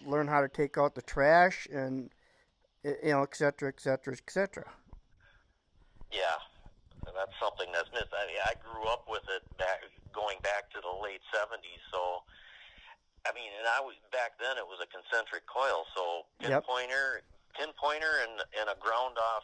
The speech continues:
Speaker 2: screwdriver is the only. Th-, I, I didn't have a pinpointer.
Speaker 1: No.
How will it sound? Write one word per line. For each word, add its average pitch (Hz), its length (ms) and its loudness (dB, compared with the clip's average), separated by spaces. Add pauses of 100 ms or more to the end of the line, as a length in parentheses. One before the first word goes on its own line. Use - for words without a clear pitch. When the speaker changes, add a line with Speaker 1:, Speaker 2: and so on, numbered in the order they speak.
(160)
Speaker 2:
screwdriver 87 800 -4
is 87 160 -16
the 101 80 -14
only. 107 240 -8
Th-, - 240 -20
I, 107 360 -2
I - 40 -2
didn't 135 240 -10
have 131 160 0
a 101 80 -4
pinpointer. 80 640 -10
Speaker 1:
No. 156 160 2